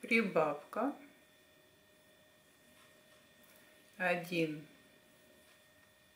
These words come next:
два. Прибавка.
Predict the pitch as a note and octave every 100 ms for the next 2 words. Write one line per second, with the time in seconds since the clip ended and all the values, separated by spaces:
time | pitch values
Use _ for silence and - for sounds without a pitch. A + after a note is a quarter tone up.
0 | - - - - - - - D#3+ E3+ A3
1 | C#4 - - - - - - - - -
2 | - - - - - - - - - -
3 | - - - - - - - - - -
4 | - - - - - - - A3 B3+ F#3
5 | E3+ E3 - - E3+